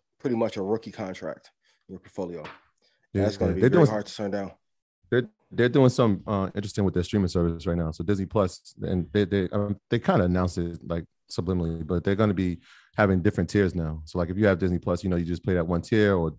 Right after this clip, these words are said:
Speaker 2: the tier that gives you E S P N and all these other things, but they're gonna have another tier where you can have advertisement or non-advertisement. And so that's just another revenue stream,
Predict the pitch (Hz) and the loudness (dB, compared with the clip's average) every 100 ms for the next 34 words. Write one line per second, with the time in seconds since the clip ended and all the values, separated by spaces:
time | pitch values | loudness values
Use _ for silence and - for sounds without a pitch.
0 | _ 87 80 104 92 85 90 82 87 87 | _ -10 -4 0 0 0 -2 -2 0 -2
1 | - 90 90 87 85 82 90 85 82 85 | -2 -2 0 0 0 0 0 -2 -2 -4
2 | 80 85 - - - _ 95 104 95 92 | -4 -6 -8 -20 -20 _ 2 6 6 6
3 | 107 95 - 87 87 85 92 85 76 - | 4 2 0 -2 -2 -2 -2 -2 -2 -10
4 | _ - - 101 107 95 - 92 85 92 | _ -20 -4 2 4 2 2 0 0 0
5 | 85 95 95 87 78 - 87 80 82 - | 0 0 0 0 -4 -4 -4 -4 -8 -10
6 | - 98 95 104 - 92 92 92 87 90 | -10 -2 0 0 -2 -6 -2 0 0 0
7 | 98 90 85 - 85 82 | 0 0 -4 -4 -4 -4